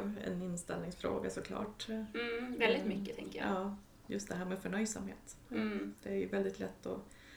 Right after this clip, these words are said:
Speaker 1: hamna där, att man tittar på vad, vad mer vill jag ha? Vad
Speaker 2: Mm.
Speaker 1: blir nästa steg? Vad är liksom,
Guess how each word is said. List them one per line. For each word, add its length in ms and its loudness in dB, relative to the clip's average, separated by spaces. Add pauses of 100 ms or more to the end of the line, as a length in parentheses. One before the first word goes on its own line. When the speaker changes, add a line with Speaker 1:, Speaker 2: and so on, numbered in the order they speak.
(160)
Speaker 1:
hamna 360 4
där, 220 0
att 140 -6
man 120 -2
tittar 260 -6
på 160 -4
vad, 280 -2
vad 280 2
mer 320 8
vill 160 0
jag 120 -2
ha? 300 -2
Vad 180 0
Speaker 2:
Mm. 120 4
Speaker 1:
blir 100 4
nästa 320 4
steg? 360 0
Vad 80 2
är 120 0
liksom, 320 -4